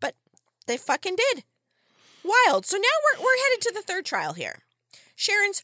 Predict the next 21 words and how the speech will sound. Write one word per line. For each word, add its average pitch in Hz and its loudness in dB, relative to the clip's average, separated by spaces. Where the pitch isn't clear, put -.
third 587 4
trial 180 -2
for 220 -10
the 196 -8
death 156 -6
of 196 -12
her 247 -4
husband 214 -4
began 175 -8
on 185 -8
June 170 -12
twenty-ninth. 247 -8
Assistant - 0
Prosecutor 233 -4
Donald 196 -8
L. 190 -4
Mason 208 -4
declared 180 -10
at - -16
jury 214 -8
selection 202 -2